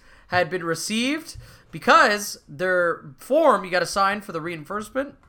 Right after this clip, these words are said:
there's a little spot for you to add your receipts, okay? And I took pictures of all my receipts, but they were all three megabytes, and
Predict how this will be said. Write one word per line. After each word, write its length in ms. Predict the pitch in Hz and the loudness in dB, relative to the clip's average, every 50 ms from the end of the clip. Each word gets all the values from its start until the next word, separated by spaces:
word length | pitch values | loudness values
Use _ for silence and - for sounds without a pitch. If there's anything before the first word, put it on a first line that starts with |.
| _ _ - - - - _ - - _ _ - _ _ _ - - - | _ _ -20 -20 -20 -20 _ -20 -20 _ _ -20 _ _ _ -20 -14 -10
there's 140 | 180 175 156 | -8 -6 -4
a 60 | 170 | -2
little 320 | 185 208 208 190 180 190 | 0 2 2 0 0 -2
spot 400 | - - - 180 185 202 196 - | -6 -4 0 4 4 4 4 0
for 60 | - 190 | -4 -6
you 80 | 175 | -4
to 140 | 156 147 - | -2 -2 0
add 380 | 143 143 151 156 160 170 175 156 - | 2 2 2 2 0 -2 -6 -8 -10
your 120 | 151 147 131 | -10 -10 -8
receipts, 560 | 123 - - - 185 151 147 - - - - _ _ - - _ - - _ _ - | -8 -10 -10 -10 -10 -10 -10 -10 -12 -12 -12 _ _ -20 -20 _ -20 -20 _ _ -12
okay? 400 | 143 - 160 156 156 170 185 - _ - - - _ - | -8 -4 -2 -2 -2 -2 -6 -10 _ -20 -20 -20 _ -14
And 320 | - 160 147 147 147 139 - | -8 -6 -4 -4 -4 -4 -4
I 80 | 147 | -6
took 180 | 143 180 180 - | -8 -8 -8 -8
pictures 340 | - - - - 202 170 175 | -8 -8 -8 -10 -8 -6 -4
of 60 | 175 | -2
all 120 | 170 170 165 | -2 -2 -2
my 80 | 160 | -2
receipts, 560 | 151 156 151 - - 165 165 160 - - - - - - _ _ _ - | -2 -2 -4 -6 -8 -10 -10 -10 -12 -14 -14 -16 -20 -20 _ _ _ -2
but 360 | 165 165 156 147 147 - 147 | 2 2 2 2 0 -4 -8
they 60 | 156 147 | -8 -6
were 120 | 147 147 | -4 -2
all 300 | 156 175 175 170 160 165 | 0 0 0 0 -2 -4
three 220 | - - 180 175 160 | -6 -6 -6 -6 -4
megabytes, 640 | 160 165 175 180 190 196 220 247 247 - - - - _ - - _ _ _ - | -4 -4 -2 0 2 2 2 0 -4 -8 -14 -16 -18 _ -20 -20 _ _ _ -6
and 540 | 156 156 156 156 156 151 151 147 139 139 | -4 -2 -2 -2 -2 -2 -4 -6 -8 -10